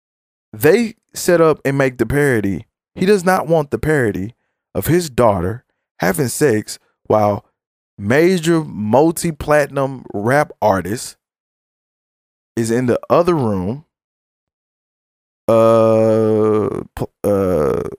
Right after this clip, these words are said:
you know, um, hoping his daughter isn't, you know, whatever they come up with. But they'll come up with something, and that will infuriate him even more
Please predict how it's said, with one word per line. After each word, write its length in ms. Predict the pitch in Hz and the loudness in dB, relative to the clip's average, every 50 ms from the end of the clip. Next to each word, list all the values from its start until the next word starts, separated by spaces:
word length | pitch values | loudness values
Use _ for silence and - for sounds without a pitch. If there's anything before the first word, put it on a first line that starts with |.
| _ _ _ _ _ _ _ _ - | _ _ _ _ _ _ _ _ -10
you 120 | 117 123 117 | -6 -4 -2
know, 320 | 107 92 95 113 135 - _ - | -2 -2 -2 -2 -4 -8 _ -8
um, 300 | 107 101 92 98 104 - | -6 -4 -4 -6 -4 -2
hoping 280 | - 135 123 120 135 127 | 0 0 0 0 0 -2
his 140 | 123 117 | -2 0
daughter 260 | 113 120 113 110 110 107 | 0 2 2 2 2 2
isn't, 320 | 104 101 95 90 85 165 | 0 0 -2 -4 -4 -2
you 60 | 247 | 0
know, 120 | 247 185 170 | 2 2 4
whatever 320 | 185 214 208 180 139 123 | 4 4 4 2 2 2
they 100 | 110 104 | 0 -2
come 220 | 98 113 95 90 | -2 -2 -4 -4
up 120 | 82 62 - | -4 -4 -4
with. 140 | 58 58 - _ _ _ _ _ _ _ - - | -6 -8 -10 _ _ _ _ _ _ _ -16 -4
But 80 | - 247 | 2 2
they'll 120 | 254 240 | 4 4
come 200 | - 214 202 185 | 4 2 2 2
up 80 | 156 139 | 2 2
with 140 | 117 98 - | 2 0 -2
something, 420 | - 95 85 - - 127 147 165 - _ _ _ _ _ | -4 -6 -6 -6 -8 -12 -12 -12 -16 _ _ _ _ _
and 120 | - 156 | -4 -2
that 200 | 175 170 165 - - _ - | 0 0 0 -2 -2 _ -8
will 220 | 143 143 147 147 - | -4 -2 0 0 0
infuriate 840 | - 143 135 123 - _ - 180 175 170 160 165 165 156 147 151 143 | -2 -4 -4 -6 -10 _ -4 -2 -2 0 0 0 0 0 -2 -2 -4
him 300 | 135 156 151 147 143 - | -6 -4 -4 -4 -4 -6
even 420 | - 165 170 175 156 165 165 160 165 | -6 -6 -6 -4 -4 -6 -6 -6 -8
more 920 | 165 170 175 180 190 196 208 - - 220 233 226 202 147 113 - - - | -10 -14 -14 -14 -12 -10 -6 -2 0 2 4 4 4 2 0 -2 -4 -12